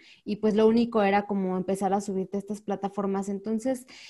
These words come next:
digo, ya no sé qué tan bueno ni qué tan malo fue lo de la pandemia, pero al menos creo que sí nos estamos como subiendo a estas nuevas plataformas y creo que es una muy buena oportunidad para emprender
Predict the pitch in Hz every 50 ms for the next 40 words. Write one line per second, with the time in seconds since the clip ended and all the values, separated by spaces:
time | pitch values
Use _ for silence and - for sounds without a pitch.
0 | - - - 240 254 269 277 247 294 311 330 330 330 330 - 320 320 311 285 269
1 | 240 220 247 247 247 247 254 262 247 226 233 226 226 226 226 233 226 220 214 214
2 | 208 214 214 214 208 196 196 190 185 180 175 - 226 214 208 214 214 208 214 196
3 | 190 185 - 190 190 214 214 233 233 233 233 247 285 403 - - - - _ _
4 | _ _ _ _ - 240 240 233 226 226 226 226 220 220 220 220 220 226 226 247
5 | 247 254 269 269 269 - - 247 247 233 233 233 233 - 247 247 247 233 226 220
6 | 208 202 202 185 135 - - - - - - 240 240 240 247 254 220 233 233 220
7 | 208 208 214 214 214 - 220 196 196 190 196 185 185 190 190 196 196 208 208 196
8 | 202 196 - 214 208 190 208 208 202 202 202 208 202 - - 202 190 190 - 190
9 | 190 - 208 196 202 208 220 233 226 226 214 202 190 190 180 170 - - - 208
10 | 202 - 220 214 220 226 220 220 220 220 220 220 220 220 202 220 220 220 226 220
11 | - 214 190 - - 196 196 190 190 196 185 180 185 - 220 208 208 202 190 -
12 | 185 185 190 180 190 185 175 180 202